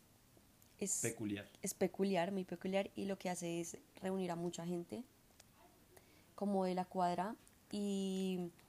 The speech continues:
Speaker 1: les da como unos boletos para que hagan su desayuno, y él parte una torta, pero no en honor a su cumpleaños, sino para partirle una torta a todas las personas que no han celebrado su cumpleaños en algún momento de su vida, o que llevan veinte años sin celebrar su cumpleaños porque han estado en las calles.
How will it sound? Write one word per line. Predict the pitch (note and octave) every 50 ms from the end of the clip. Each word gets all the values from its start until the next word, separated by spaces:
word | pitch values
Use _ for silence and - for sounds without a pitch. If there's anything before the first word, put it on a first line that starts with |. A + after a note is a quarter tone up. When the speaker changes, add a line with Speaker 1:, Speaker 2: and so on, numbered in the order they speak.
| - - -
Speaker 1:
les | - G3 G3 F#3
da | G3 F3+
como | - F3 F#3 F#3 F#3+
unos | F#3 - G3+ G3 F3+ E3+
boletos | F3 F#3 F3+ F3+ F3 - -
para | - F3 E3+ E3+ E3
que | - F3+
hagan | F3 F3 E3+ E3
su | E3+ E3+
desayuno, | E3+ F#3 F3+ F3 G3 F#3+ G#3 B3+ - - - - - - - - - - - -
y | - A#3
él | A#3 A3+
parte | A3 - G#3 G#3+ G#3
una | G#3 G3+ G3
torta, | G3 - G3+ G#3 G3+ G3+ F#3+ E3 - -
pero | - A#3 A#3+ A#3 A3+
no | A3 G#3+
en | G#3+ G#3+
honor | G3+ G3+ G3+ G3+ G3
a | F#3+ F#3+
su | F#3 F#3+
cumpleaños, | G3 G3+ F#3+ - G3+ G3+ G3+ G3+ G#3 A#3 B3 - - -
sino | - - A3 G#3+ G#3 G3
para | - G3 G3 G3
partirle | - F#3+ F#3+ - G#3 G3 G3
una | F#3+ F#3 F3
torta | - - F#3+ F#3 F#3 - A#2 A#2+
a | -
todas | - - G3
las | F#3+ F#3+ -
personas | - G3 F3+ G3 F#3+ F#3 F3
que | - - F#3 F3+ - - - - - - - -
no | G3+
han | G3
celebrado | F#3+ - F#3+ F#3+ F#3+ F#3+ F3+ F3+
su | - -
cumpleaños | - F3+ F3+ E3+ F#3 F#3 F#3 F3 E3+ E3+ - - - - - - - - - -
en | - F3+ F#3
algún | F#3 F3+ G3
momento | F#3+ F#3 F3+ F3+ E3+ -
de | E3+
su | E3 - F3+ F#3+
vida, | G3 G3 G3 F#3+ F#3 F3+
o | F3+
que | - - F3+
llevan | - F#3 F3 F3 E3+ E3+ E3+ F3
veinte | F3+ F3+ F3+ F3 -
años | F3 E3+ E3+ E3
sin | D#3 E3+ E3
celebrar | F3+ F3+ F3+ F3+ F3+ F3
su | E3 E3+
cumpleaños | - E3+ E3+ F3+ F3+ F3 E3+
porque | - - E3+ -
han | F3 F3
estado | E3 - E3 D#3
en | D#3+
las | E3 E3+ -
calles. | - G3 F3+ E3+ E3